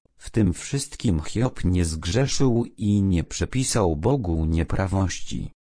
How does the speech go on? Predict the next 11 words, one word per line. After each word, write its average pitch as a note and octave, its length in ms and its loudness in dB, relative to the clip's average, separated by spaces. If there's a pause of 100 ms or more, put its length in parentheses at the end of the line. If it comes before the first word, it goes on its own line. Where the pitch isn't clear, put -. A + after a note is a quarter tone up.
(560)
Księga C#2 500 -2
Joba, F#2+ 480 2
rozdział F#2 600 0
drugi, F2+ 520 0
w D2+ 60 -6
wersetach D#2+ 1000 0
od F2+ 200 -2
pierwszego D2+ 680 0
do C#2+ 200 0
ósmego D2 600 0
stwierdza, E2+ 800 0